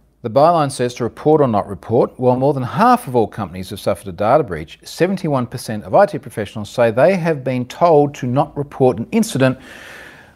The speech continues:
which could mean legal jeopardy. Now, the, the headline is, is pretty much, pretty much the story, right? People keeping quiet about data breaches being more normal than not.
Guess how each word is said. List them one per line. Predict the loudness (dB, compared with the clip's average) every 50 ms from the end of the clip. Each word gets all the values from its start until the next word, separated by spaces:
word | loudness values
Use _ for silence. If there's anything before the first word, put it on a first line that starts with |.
| _
which | -4 -4 -4 -2
could | 0 0 2 2
mean | 2 0 0 -2 -4
legal | -6 -8 -8 -10 -6
jeopardy. | 0 2 2 2 2 -2 -4 -4 -8 -12 -20 -20 _ _ _ _ _ _ _ _ _ -20 -20 -20 _ -20 _ _ _ _ -10 -10 -8 -8 -8 -14 -16 -12 -6
Now, | -2 0 0
the, | 0
the | 2 2 2
headline | 2 2 0 0 -2 -2 -2 -2
is, | -2 -4 -6 _ _ _ _
is | -4 -4 -4
pretty | -4 -8 -2 0 0 0 2
much, | 2 2 2 2 0 -6 -14 -14 _ _ _ _ _ _ _ _ _ _ _ _ _ _ _ _ _ _ -4
pretty | -2 0 0 2
much | 2 0 0 -2 -6
the | -8
story, | -8 -6 -4 -2 0 2 2 0 -2 -8
right? | -12 -10 -10 -10 _ -8
People | -8 -8 -6 -6 -10 -10
keeping | -6 -4 -4 -4 -4 -6 -8 -8
quiet | -6 -2 0 0 0 0 -4 -6
about | -6 -6 -6 -4 -2
data | 0 2 2 2 0
breaches | 0 -4 -6 -6 -8 -12 -12 -12 -14 -16 -20 -20 -20 -20 -20 -20 -20 -20 -20 _ -2
being | 0 2 4 4 4
more | 2 2 2 2 2 2 2 0 -2 -4 -12 _ -8
normal | -4 -2 0 0 0 0 -2 -4 -6 -8 -12 _ -16
than | -14 -12 -8 -4 0
not. | 0 0 0 -2 -6